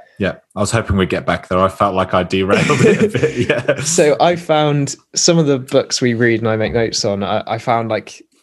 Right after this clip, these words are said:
Speaker 2: I might convert the digital book into a P D F, and rather than, so if I'm reading on my computer, I'll just copy and paste sentences or paragraphs I like and paste it into an Evernote. Um,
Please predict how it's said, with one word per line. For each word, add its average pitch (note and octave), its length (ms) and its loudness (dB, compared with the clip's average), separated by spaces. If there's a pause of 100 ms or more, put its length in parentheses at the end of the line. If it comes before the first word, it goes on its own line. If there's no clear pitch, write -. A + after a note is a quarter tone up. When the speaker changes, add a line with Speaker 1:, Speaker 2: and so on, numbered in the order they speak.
(200)
Speaker 2:
I C3+ 60 2
might C#3+ 220 0
convert A#2 600 -2
the A2+ 100 -2
digital A2 380 -8
book A2+ 260 -6
into G#2 160 -8
a G#2 60 -6
P A#2 220 -6
D A2 160 -2
F, G2+ 300 -6 (160)
and G2+ 400 -8 (120)
rather A#2 360 -2
than, G2+ 480 -4 (960)
so - 140 0
if A#2 160 0
I'm A2+ 120 0
reading A2+ 240 -2
on G#2+ 60 0
my G#2 100 0
computer, G#2 640 -6
I'll G#2+ 120 -4
just - 200 -8
copy B2+ 300 -4
and G2+ 140 -6
paste - 460 -6
sentences G#2 600 -4
or G2+ 80 -6
paragraphs G#2 600 -4
I G#2+ 80 -4
like C3+ 320 -2
and G#2+ 180 -6
paste A2+ 280 -4
it F#2 60 -6
into A2 200 -8
an G#2 60 -4
Evernote. A#2 400 -6 (920)
Um, G#2+ 560 -6